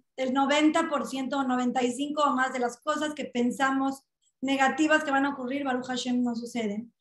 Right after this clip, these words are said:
Eh, le quiero decir nada más una cosita más muy importante. Primero quiero decirle que yo no me puedo imaginar cuando el Rab le dijo esa misión, es como,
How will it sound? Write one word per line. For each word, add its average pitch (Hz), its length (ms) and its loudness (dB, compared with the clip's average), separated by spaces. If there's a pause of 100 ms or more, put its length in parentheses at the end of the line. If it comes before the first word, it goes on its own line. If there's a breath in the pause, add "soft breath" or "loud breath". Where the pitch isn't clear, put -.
(560 soft breath)
Eh, 240 260 4
le 254 120 2
quiero 302 160 0
decir 294 140 -2
nada 269 140 0
más 269 140 -2
una 262 180 -2
cosita 247 280 -4
más 254 180 0
muy 277 260 2
importante. 247 720 -2 (600)
Primero 277 260 0
quiero 285 160 2
decirle 269 420 0
que 247 180 -2
yo 247 120 0
no 262 80 -2
me 269 100 -2
puedo 254 160 -2
imaginar 254 680 0
cuando 233 280 -2
el 220 100 -4
Rab 254 200 4
le 269 100 0
dijo 254 580 -4 (340)
esa 240 240 -2
misión, 233 460 -2
es 208 140 -4
como, 226 500 -4